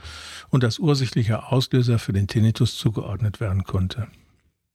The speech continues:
Glücklicherweise bei all diesen Unklarheiten und offenen Fragen kann man sich darauf verlassen,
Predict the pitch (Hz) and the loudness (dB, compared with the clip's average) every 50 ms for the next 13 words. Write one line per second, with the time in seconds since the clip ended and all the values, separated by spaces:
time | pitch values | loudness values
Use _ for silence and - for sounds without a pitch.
0 | _ _ _ _ _ _ _ _ _ - - 104 - - 107 107 98 87 92 107 | _ _ _ _ _ _ _ _ _ -4 -4 -4 -2 -2 0 0 2 2 4 4
1 | 120 135 139 127 135 120 113 104 - 117 113 104 110 104 110 113 127 131 139 - | 4 4 4 4 2 2 0 -2 -2 -2 0 0 0 0 0 0 2 0 0 2
2 | - 120 113 113 113 113 - 117 110 - 117 113 - - 110 98 101 - - - | 2 0 2 4 4 2 2 0 -2 0 -2 -4 0 2 2 2 2 0 -2 0
3 | 101 104 117 127 120 - - 110 110 110 110 110 110 - - 98 95 95 - - | 2 2 2 2 0 2 2 2 2 2 2 0 -2 -2 -2 -2 0 0 -2 -2
4 | 113 95 90 92 104 - - 127 117 - | -2 0 0 0 -2 -2 -2 -2 -4 -4